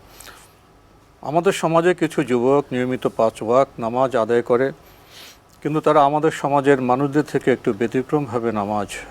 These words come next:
পড়ে। যেমন, তারা নামাজের পর সম্মিলিত মোনাজাত করে না, ভিতর নামাজ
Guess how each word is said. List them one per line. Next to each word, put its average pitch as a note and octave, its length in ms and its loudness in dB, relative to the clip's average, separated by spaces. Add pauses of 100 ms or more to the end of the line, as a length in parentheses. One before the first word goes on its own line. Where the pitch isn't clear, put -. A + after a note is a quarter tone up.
(120)
পড়ে। A2+ 280 -2
যেমন, A2 260 -4
তারা A2 200 -2
নামাজের A#2+ 400 -2
পর A#2+ 160 -4
সম্মিলিত A2 480 -6
মোনাজাত G#2+ 480 -2
করে B2+ 200 0
না, B2+ 180 -8 (840)
ভিতর A#2+ 240 -4
নামাজ B2+ 380 -2